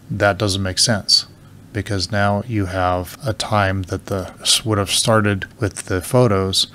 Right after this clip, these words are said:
They probably started ten minutes after eleven, which doesn't make any sense at all,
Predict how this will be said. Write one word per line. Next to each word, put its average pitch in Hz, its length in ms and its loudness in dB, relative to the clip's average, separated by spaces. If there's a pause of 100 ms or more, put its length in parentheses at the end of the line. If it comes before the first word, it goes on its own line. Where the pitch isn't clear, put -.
They 104 180 2
probably 101 480 -2
started 98 500 -2 (140)
ten 110 240 -2
minutes 101 340 -2
after 98 440 -2
eleven, 95 600 -2
which 110 200 -2
doesn't 104 280 2
make 98 200 -2
any 95 160 -2
sense - 320 0
at 101 60 -2
all, 95 260 0